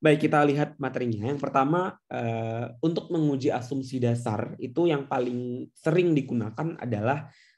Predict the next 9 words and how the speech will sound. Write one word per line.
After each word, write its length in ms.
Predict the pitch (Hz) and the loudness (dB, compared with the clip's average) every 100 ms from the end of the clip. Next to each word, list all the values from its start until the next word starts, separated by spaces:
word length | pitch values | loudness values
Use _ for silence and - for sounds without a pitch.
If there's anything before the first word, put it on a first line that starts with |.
| - | -6
eh, 160 | 113 - | -4 0
uji 240 | 117 135 | 0 2
normalitas. 880 | 143 127 113 110 113 117 - - - | 2 2 0 -2 -4 -6 -14 -16 -2
Dari 320 | 113 113 123 | 0 2 2
bahasanya 560 | 120 123 131 131 123 127 | 2 2 -2 -2 -2 -2
saja 320 | 127 120 165 | -2 2 2
sudah 240 | 160 120 | 2 -2
kelihatan, 560 | 110 110 110 117 117 117 | -2 -4 -4 -6 -6 -6
artinya, 400 | 107 117 131 165 | -4 0 0 0